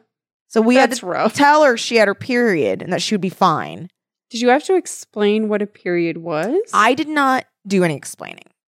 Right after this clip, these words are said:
Speaker 1: It was another girl in the group. I'm blanking on her name. I would never say it on the air. Um, but she was like
Speaker 2: Because the memory was put in your head. <laughs>
Speaker 1: Yes.
Speaker 2: You can't access it.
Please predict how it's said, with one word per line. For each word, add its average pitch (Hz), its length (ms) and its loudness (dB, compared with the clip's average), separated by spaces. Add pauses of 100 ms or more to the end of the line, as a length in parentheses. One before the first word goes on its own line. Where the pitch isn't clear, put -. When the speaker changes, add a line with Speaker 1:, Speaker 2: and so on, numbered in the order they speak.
(320)
Speaker 1:
It 196 200 -2
was 175 720 0 (500)
another 190 500 2
girl 185 340 2
in 170 60 0
the 175 60 -2
group. 160 260 -2
I'm 151 280 -6
blanking 165 340 -4
on 170 40 -2
her 170 60 -2
name. 170 220 -4
I 160 40 -2
would 147 120 -4
never 156 200 -4
say 147 200 -6
it 147 80 -4
on 147 80 -8
the 147 100 -10
air. 147 160 -8 (400)
Um, 165 300 0 (220)
but 175 360 0
she 208 320 -2
was 185 180 4
like 165 280 4
Speaker 2:
Because 196 260 -6
the 196 80 -2
memory 170 400 -4
was 170 180 -8
put 180 340 -12
in 175 180 -12
your 165 240 -10
head. 175 360 0
<laughs> 233 80 -4
Speaker 1:
Yes. 277 800 4
Speaker 2:
You 262 100 0
can't - 320 -2
access - 540 -4
it. - 160 -14